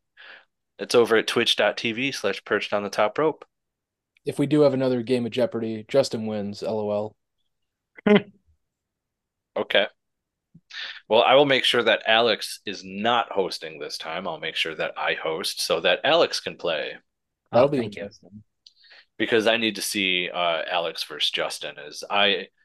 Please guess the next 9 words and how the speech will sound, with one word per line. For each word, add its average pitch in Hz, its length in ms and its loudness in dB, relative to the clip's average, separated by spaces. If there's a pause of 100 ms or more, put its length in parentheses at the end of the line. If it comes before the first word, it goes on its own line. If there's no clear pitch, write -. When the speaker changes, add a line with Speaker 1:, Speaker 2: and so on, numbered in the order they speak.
(1200)
Speaker 1:
came 143 220 2
in 117 100 0
second. 98 640 2 (760)
However, 95 540 0
uh, 87 460 -2
Justin 90 500 -2
just - 240 -14 (180)
dominated 82 720 -2
between 80 680 -12